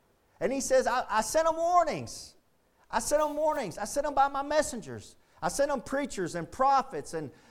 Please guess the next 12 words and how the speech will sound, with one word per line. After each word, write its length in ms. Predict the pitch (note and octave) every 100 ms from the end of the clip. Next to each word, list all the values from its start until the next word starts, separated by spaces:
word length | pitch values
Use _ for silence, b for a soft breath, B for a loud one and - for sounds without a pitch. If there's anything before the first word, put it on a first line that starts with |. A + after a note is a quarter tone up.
| -
I 100 | F#3
sent 240 | - D4
'em 140 | C#4+
and 180 | A3+ F3+ B B
I 140 | C#3+ F3+
prophesied 720 | - C4+ C#4 A3 A#3 G3+ F3
to 80 | G3+ F3+
'em, 100 | E3
and 120 | E3
I 100 | D#3
warned 540 | D#3+ G#3+ G#3+ E4 C#4
'em 240 | F3 A#2+